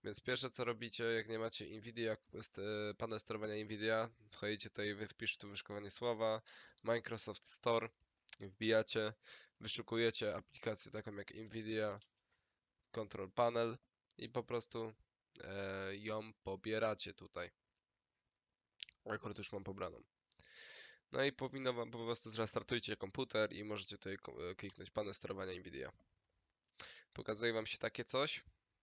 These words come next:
Na początku będziecie tutaj, jak, e, dobrze pamiętam. E, więc klika-, znajdujecie sobie tutaj po lewo wyświetlanie, dajecie sobie, e, jak się nie mylę, mm, nie tutaj, nie tutaj, nie tutaj, nie tutaj, o tutaj.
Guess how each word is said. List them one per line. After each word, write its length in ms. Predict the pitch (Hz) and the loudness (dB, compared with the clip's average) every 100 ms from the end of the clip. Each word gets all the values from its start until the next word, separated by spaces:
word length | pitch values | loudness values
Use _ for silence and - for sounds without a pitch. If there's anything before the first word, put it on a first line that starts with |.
| - | -10
Na 60 | |
początku 320 | 104 113 104 | -6 -8 -4
będziecie 260 | 113 107 107 | -2 -2 -4
tutaj, 400 | 120 120 135 160 - _ - | -8 4 6 6 0 _ -12
jak, 240 | - - | -10 -6
e, 340 | 110 101 98 101 | -4 -2 0 -2
dobrze 240 | 101 98 | -4 -8
pamiętam. 600 | - 101 104 107 127 147 - - - - - _ - | -8 -4 -4 0 0 0 -8 -18 -18 -20 -20 _ -10
E, 240 | - 101 | -4 -2
więc 300 | 104 107 - | 0 -2 -2
klika-, 400 | - 117 110 113 | -4 -2 0 0
znajdujecie 600 | 110 110 110 113 117 110 | 0 -2 0 0 0 0
sobie 140 | 110 107 | -4 -2
tutaj 160 | 107 | -2
po 120 | - | 0
lewo 200 | 107 104 | 2 2
wyświetlanie, 680 | 104 101 107 120 131 127 123 123 | 0 -4 -4 2 2 2 0 -2
dajecie 480 | 95 95 101 104 - | -8 -4 -2 -2 -4
sobie, 480 | 95 101 101 98 98 - - - - - _ _ - | -4 -4 -2 -2 -2 -6 -18 -18 -18 -20 _ _ -6
e, 680 | 95 98 95 98 95 95 98 | -2 0 0 -2 -2 -2 -2
jak 180 | 101 | -2
się 180 | - - | -4 -6
nie 60 | 101 | -6
mylę, 340 | 107 104 92 - - | -2 0 0 -6 -16
mm, 840 | 101 95 69 87 92 95 98 101 | -18 -16 -14 -14 -14 -14 -14 -10
nie 120 | 101 | -10
tutaj, 800 | 98 - - _ - 147 165 147 127 - | -10 -12 -14 _ -4 -2 -4 -6 -12 -16
nie 140 | 98 | -14
tutaj, 440 | - - - - 107 | -14 -14 -10 -10 -10
nie 120 | - | -12
tutaj, 600 | - 117 - 117 120 123 - _ _ _ _ _ | -14 -12 -8 -6 -6 -10 -20 _ _ _ _ _
nie 60 | - | -14
tutaj, 260 | 113 - | -8 -6
o 120 | - 104 | -4 -6
tutaj. 260 | 104 - | -6 -8